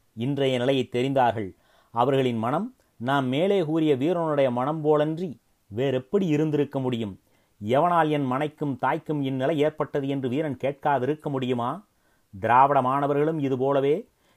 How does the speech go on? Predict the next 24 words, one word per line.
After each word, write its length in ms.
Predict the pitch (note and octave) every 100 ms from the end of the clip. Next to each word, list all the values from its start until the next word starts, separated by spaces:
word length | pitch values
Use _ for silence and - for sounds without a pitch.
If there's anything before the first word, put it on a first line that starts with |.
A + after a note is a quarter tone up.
| -
"எமது 320 | C#3 D3 C3
தரணி 280 | C3+ F#3+ E3
தாழ்ச்சியுற்றதன் 720 | C#3 G3 G3 F#3 E3+ D#3+ D3
காரணம் 420 | C3+ C#3+ E3 D3
என்ன? 340 | B2+ D#3 C#3 - _ _ -
எவரால் 480 | G#2+ C#3+ F#3 E3+ C3
தாழ்ச்சியுற்றது?" 640 | C3+ E3+ F3 D#3+ D#3 D3+
என்று 180 | C#3+ C3
கேட்காதிருக்க 720 | A#2+ D3+ E3 C#3+ B2 E3+ -
முடியுமா? 520 | D3+ C3 A#2+ A2 G2 - _ _ _ _
என்ன 320 | F#2+ B2 D#3+
பதில் 200 | C#3+ C#3
கிடைத்திருக்க 520 | A#2+ C3 C3 C3 A#2
முடியும்? 400 | A#2+ A#2 A2+ F#2+ - _ _ _ _
"ஆரியம் 520 | F#2 G2+ B2+ C3+ C3
அழித்தது 580 | A2 B2 C#3 C3 A#2+ F#2 - _
உன் 200 | A#2 A#2+
அழகிய 460 | A2+ C#3 C#3 B2+
நாட்டை, 500 | A2+ A#2+ - A#2+ F#2+ - _ _ -
ஆண்மையுள்ள 500 | G#2 C#3 D3 C#3 C#3
நாட்டை, 600 | C#3 B2 B2 - G#2+ F2+ _ _ _
அறிவு 380 | G2 B2+ D#3 D#3+
மலர்ந்த 360 | D3+ D3 C#3+
நாட்டை, 480 | C3+ C3 - A2 F2+